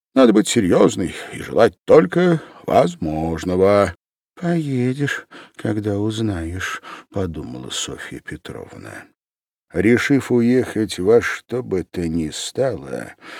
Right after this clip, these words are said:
она почувствовала себя вне опасности. Мысли её мало-помалу пришли в порядок, она повеселела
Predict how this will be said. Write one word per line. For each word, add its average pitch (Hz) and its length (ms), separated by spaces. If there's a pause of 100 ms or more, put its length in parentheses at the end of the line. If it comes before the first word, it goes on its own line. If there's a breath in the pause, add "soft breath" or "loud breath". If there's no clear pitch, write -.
(280 loud breath)
она 220 300
почувствовала 156 760
себя 143 440
вне 113 460
опасности. - 1000 (800)
Мысли 107 480
её 98 260
мало-помалу 98 760
пришли 95 440
в - 140
порядок, 123 960 (340 loud breath)
она 151 360
повеселела 110 1300